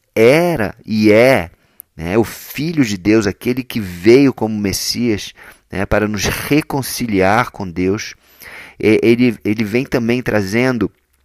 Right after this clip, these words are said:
a questão da nova aliança que Jesus veio, é, iniciar, uma nova aliança que foi selada com o sangue do próprio Cordeiro Santo, o sangue do próprio Jesus, e, e, e trazendo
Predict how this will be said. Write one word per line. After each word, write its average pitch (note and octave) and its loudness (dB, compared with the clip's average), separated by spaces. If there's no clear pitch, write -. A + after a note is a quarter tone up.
a F#2+ -4
questão A#2 -4
da A#2+ 2
nova A#2+ -2
aliança A2 -2
que G#2+ -10
Jesus G#2 -2
veio, A2 4
é, F#2 0
iniciar, A#2+ -2
uma G#2 -2
nova A#2+ -2
aliança A#2+ -2
que - -14
foi A#2 0
selada A#2+ 0
com B2+ -8
o A#2+ -6
sangue C#3 -2
do A#2+ -4
próprio - -4
Cordeiro G#2 -2
Santo, G#2 -8
o - -16
sangue D3 -2
do C3 -2
próprio - -6
Jesus, F#2+ -6
e, - -20
e, A2+ 2
e A2 0
trazendo A#2+ 0